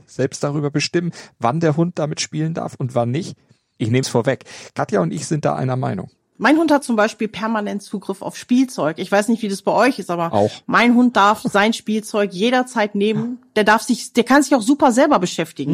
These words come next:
Speaker 1: Mhm.
Speaker 2: Das hilft mir. Wenn der spielen will, dann spielt er erstmal alleine damit. Und irgendwann kommt er zu mir und dann spielen wir zusammen. Aber,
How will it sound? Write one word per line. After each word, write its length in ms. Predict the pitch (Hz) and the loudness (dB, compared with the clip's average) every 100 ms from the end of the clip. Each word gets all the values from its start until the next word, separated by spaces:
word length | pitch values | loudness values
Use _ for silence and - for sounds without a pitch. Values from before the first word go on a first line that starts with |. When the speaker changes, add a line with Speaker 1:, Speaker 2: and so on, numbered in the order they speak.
| 208 | -2
Speaker 1:
Mhm. 80 | 214 - - | -2 -10 -2
Speaker 2:
Das 140 | - | 4
hilft 340 | 302 311 - | 4 4 0
mir. 220 | 170 151 180 | -4 -2 0
Wenn 100 | 214 | 2
der 80 | |
spielen 460 | 220 - 320 330 220 | 0 0 0 2 2
will, 260 | 196 285 330 - - | 2 0 -4 -16 -4
dann 100 | 226 | -4
spielt 240 | - 311 | 0 0
er 80 | 277 | 2
erstmal 280 | 208 - 175 | 0 0 0
alleine 320 | 226 311 226 | 2 2 2
damit. 260 | 165 160 226 | 0 -6 -6
Und 80 | |
irgendwann 260 | 311 403 381 | -4 0 0
kommt 220 | 349 311 | 0 0
er 80 | 285 | 0
zu 120 | - | 0
mir 200 | 247 294 | 2 4
und 80 | 277 | 2
dann 80 | 240 | -2
spielen 240 | - 240 | -2 -2
wir 80 | 226 | -2
zusammen. 420 | 214 190 226 214 | -6 -2 0 -2
Aber, 380 | - 185 180 - | -4 -2 -2 -4